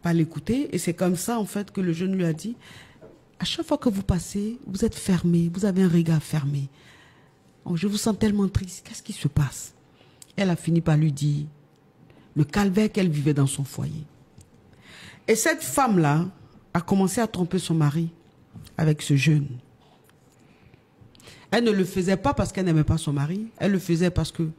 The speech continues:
son mari ne la regardait plus. Elle ne se sentait plus femme. Elle avait envie qu'on l'écoute, mais son homme n'était pas là pour ça. Elle a commencé à tromper son homme avec ce jeune-là.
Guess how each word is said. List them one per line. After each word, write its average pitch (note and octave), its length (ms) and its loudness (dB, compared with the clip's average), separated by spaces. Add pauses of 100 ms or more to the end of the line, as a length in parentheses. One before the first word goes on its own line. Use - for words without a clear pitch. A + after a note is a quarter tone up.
(600)
son - 160 -4
mari D#3 240 4
ne E3+ 100 4
la D3+ 120 4
regardait C3 400 -2
plus. - 560 -10 (1200)
Elle E3+ 100 2
ne E3+ 60 2
se D#3+ 120 -4
sentait D3+ 280 -4
plus E3+ 180 -6
femme. D#3 360 -4 (540)
Elle F#3+ 140 0
avait F#3 140 2
envie F#3+ 260 4
qu'on F3+ 160 2
l'écoute, E3 640 0
mais C3+ 80 -6
son D#3 280 -2
homme F3+ 120 0
n'était D#3 220 -2
pas D3 160 -6
là C#3 160 -4
pour - 240 -14
ça. - 240 -10 (1300)
Elle E3 120 2
a D#3 60 4
commencé D3+ 340 0
à D#3+ 60 4
tromper C#3+ 300 0
son C#3 240 0
homme C3+ 180 4 (460)
avec C#3+ 260 0
ce - 180 0
jeune-là. C#3 460 0